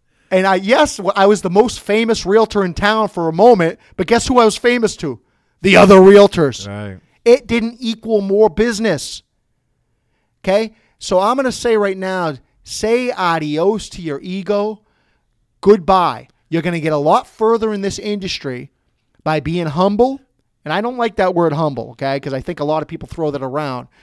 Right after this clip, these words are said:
Speaker 1: But just be a good person. Work hard every day. And remember, okay, that what you did yesterday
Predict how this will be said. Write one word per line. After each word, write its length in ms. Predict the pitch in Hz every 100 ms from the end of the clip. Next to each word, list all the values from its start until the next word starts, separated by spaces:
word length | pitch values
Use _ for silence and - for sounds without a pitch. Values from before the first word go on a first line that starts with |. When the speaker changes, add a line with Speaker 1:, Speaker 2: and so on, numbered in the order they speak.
| _ _ _ _
Speaker 1:
But 300 | 160 156 - _ _
just 200 | 285 -
be 140 | 320
a 60 | 233
good 280 | 160 233 -
person. 440 | 190 196 - - _ _ _
Work 300 | - 320 - -
hard 320 | 254 277 254
every 220 | 175 143
day. 300 | 127 110 - _ _ _ -
And 160 | 190
remember, 580 | 208 202 277 277 151 - _ _ _ _ _ _
okay, 320 | 156 196 247 - _ _ _
that 240 | 160 156
what 240 | 147 196 277
you 180 | 254 226
did 280 | 214 233
yesterday 640 | 156 190 - - 127 -